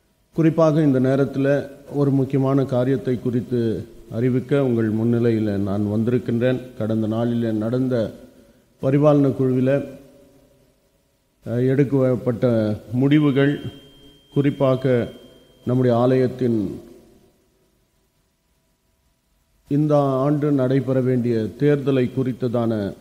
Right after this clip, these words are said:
அறிவிப்புகளை உங்கள் முன்பதாக அறிவிக்க நான் வந்திருக்கின்றேன். அந்த தேர்தலில் பங்கு பெற வேண்டியவர்கள், அதற்குரிய தகுதிகள், qualification of voters ஒரு சில இருக்கின்றன.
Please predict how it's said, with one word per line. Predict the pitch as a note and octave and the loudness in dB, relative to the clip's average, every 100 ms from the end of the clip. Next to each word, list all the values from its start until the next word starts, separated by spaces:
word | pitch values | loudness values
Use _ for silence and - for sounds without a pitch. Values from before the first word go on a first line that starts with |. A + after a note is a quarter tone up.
| - _ _ | -18 _ _
அறிவிப்புகளை | A2+ C3+ D#3+ D#3 D#3 D3 C#3+ D3 | -6 -2 0 -2 -4 -2 -2 -4
உங்கள் | - B2+ B2 | -6 -6 -4
முன்பதாக | A#2 B2 B2 B2 A#2+ A#2+ | -4 -4 -4 -4 -4 -4
அறிவிக்க | A#2 A#2+ B2+ C#3+ C3 - - _ | -6 -6 -6 -4 -6 -6 -14 _
நான் | G#2+ A2 G#2 - A2+ | -8 -4 -4 -6 -6
வந்திருக்கின்றேன். | A2+ G#2+ G#2 A2 F#2+ G2 - _ _ _ _ _ _ _ _ _ _ _ _ _ _ _ _ _ _ _ _ _ _ _ | -6 -6 -6 -8 -6 -6 -10 _ _ _ _ _ _ _ _ _ _ _ _ _ _ _ _ _ _ _ _ _ _ _
அந்த | A#2+ B2+ A#2+ | -4 0 0
தேர்தலில் | G#2+ - D3 C#3 C#3+ C#3 C3 A2 F#2+ - - _ _ _ _ _ _ _ _ _ _ _ _ | 0 2 2 2 2 2 2 0 -4 -12 -20 _ _ _ _ _ _ _ _ _ _ _ _
பங்கு | C3 C#3 C#3+ | -2 0 2
பெற | C3 B2 | 2 2
வேண்டியவர்கள், | G#2+ B2 B2+ B2+ B2 B2 D#3+ E3+ - _ _ _ _ - | 0 0 0 0 0 -2 -4 -6 -14 _ _ _ _ -8
அதற்குரிய | A#2+ B2+ A2 B2+ A#2+ G#2+ | -2 -2 0 0 2 0
தகுதிகள், | - C3+ D3+ D3 B2+ A2+ | -2 0 2 2 2 0
qualification | G2 A#2+ B2 C3 B2 C3 B2 B2+ | -2 -2 0 -2 -2 -2 -2 -2
of | A#2 G#2+ | -2 -2
voters | A#2+ B2+ C#3 C#3+ - - _ _ _ _ _ _ _ _ _ | -4 -4 -2 -4 -8 -20 _ _ _ _ _ _ _ _ _
ஒரு | A2+ B2+ | -2 0
சில | C3 C3+ C3 | 0 0 0
இருக்கின்றன. | B2+ C#3 C3 C#3 C3+ C#3 D#3+ | 0 -2 -2 -2 -2 -2 -6